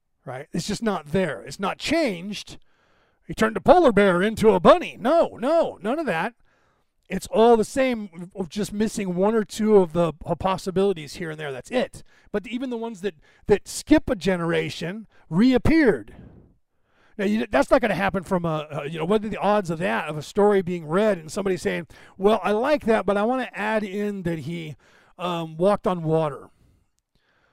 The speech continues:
Well, what are the odds that he's gonna pick something that was told ten thousand years ago, exactly verbatim? Same place, walking on water. Right? Do you see my point? Y-, you can't write that. You can't make that up. You can't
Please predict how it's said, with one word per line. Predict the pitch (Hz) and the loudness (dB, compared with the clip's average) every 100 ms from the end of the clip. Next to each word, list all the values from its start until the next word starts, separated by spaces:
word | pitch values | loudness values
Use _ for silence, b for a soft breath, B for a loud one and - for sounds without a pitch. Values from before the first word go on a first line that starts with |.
| _ _ _ - | _ _ _ -14
Well, | - 202 | 4 6
what | 226 277 | 8 6
are | 254 | 6
the | 262 | 4
odds | 277 262 196 | 4 2 0
that | 226 | -4
he's | 208 | -4
gonna | 240 220 | -4 -2
pick | - 247 | -2 -2
something | - 233 233 220 | -2 -4 -4 -6
that | 202 | -2
was | 196 - | -4 0
told | 208 214 208 | 6 8 8
ten | - 220 | 4 -2
thousand | 220 220 190 208 | 2 0 0 -4
years | 226 202 | -4 -2
ago, | 175 143 104 - | -4 -8 -10 -14
exactly | 170 143 180 170 175 | -14 -4 -4 -4 -8
verbatim? | 147 156 165 170 131 - _ _ _ _ | -6 -6 -4 -6 -8 -14 _ _ _ _
Same | - 196 | -10 -10
place, | 208 202 180 175 | -6 -6 -4 -6
walking | 156 156 180 | -6 -6 -6
on | 160 | -10
water. | 143 123 98 107 _ _ _ _ _ _ _ _ _ _ _ 156 | -10 -10 -12 -20 _ _ _ _ _ _ _ _ _ _ _ -10
Right? | 151 160 _ | -8 -8 _
Do | 175 | -14
you | 143 | -12
see | 190 | -8
my | 170 | -8
point? | - 170 180 _ b b b | -6 -8 -10 _ b b b
Y-, | 226 208 220 | -20 -16 0
you | 208 | 2
can't | - 254 208 | 2 0 2
write | 196 220 - | 4 4 2
that. | - - | -4 -4
You | 143 165 | -12 -8
can't | 226 214 | -6 -6
make | 175 202 - | -4 -4 -2
that | 190 185 | -2 0
up. | 196 - | -2 -6
You | 147 | -12
can't | - 190 196 - | -10 -8 -8 -12